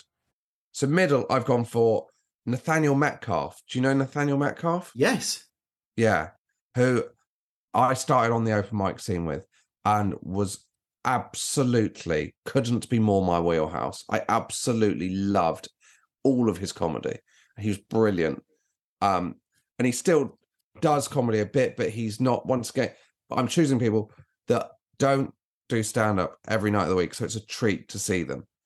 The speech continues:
Speaker 2: And you love them.
Speaker 1: And I love them. He was, his routines, he had a routine, he had routines about things that I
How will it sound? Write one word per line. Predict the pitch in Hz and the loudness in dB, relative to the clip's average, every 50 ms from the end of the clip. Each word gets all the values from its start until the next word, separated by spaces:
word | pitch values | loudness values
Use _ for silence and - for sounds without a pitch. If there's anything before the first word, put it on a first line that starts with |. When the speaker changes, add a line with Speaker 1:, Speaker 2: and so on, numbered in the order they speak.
| _ - | _ -2
Speaker 2:
And | 143 147 147 143 | 0 0 2 2
you | 135 143 139 | 2 2 2
love | 127 127 131 123 - | 4 4 2 2 2
them. | - 113 101 95 - - - _ _ _ _ - | 0 -2 -2 -2 -4 -10 -18 _ _ _ _ 0
Speaker 1:
And | 107 104 | 2 2
I | 104 | 2
love | 104 104 104 107 98 95 - - | 2 2 2 2 2 2 -2 -4
them. | - 107 110 104 - _ _ | -8 -8 -8 -10 -16 _ _
He | _ - 123 123 | _ -2 0 2
was, | 123 120 110 - _ _ _ _ _ _ _ _ _ _ _ _ _ _ _ _ _ _ _ _ | 2 2 0 -4 _ _ _ _ _ _ _ _ _ _ _ _ _ _ _ _ _ _ _ _
his | - 120 135 131 | -10 -8 -4 0
routines, | 143 147 135 - - 165 151 139 127 110 104 101 - - - _ _ _ _ _ _ _ _ - | 0 0 0 2 2 2 2 4 4 2 0 -2 -4 -10 -18 _ _ _ _ _ _ _ _ -2
he | 117 | 0
had | 117 120 | 0 2
a | 123 | 2
routine, | 120 123 123 123 - - 151 135 - - _ _ _ _ _ | 2 0 0 -2 -2 -2 -2 -2 -2 -6 _ _ _ _ _
he | - | 0
had | 170 190 202 190 | 2 2 2 2
routines | 202 190 180 - 196 175 165 151 135 | 0 0 0 0 0 2 2 0 0
about | 139 135 131 - - - | 0 -2 -2 -2 -4 -2
things | - 139 139 143 135 123 | -2 -2 -2 -2 -4 -6
that | 127 120 - - _ _ _ _ _ _ _ _ _ _ _ _ _ _ _ _ - | -6 -8 -8 -8 _ _ _ _ _ _ _ _ _ _ _ _ _ _ _ _ -2
I | 110 131 139 139 143 139 135 123 - | 2 2 4 4 4 2 0 -2 -4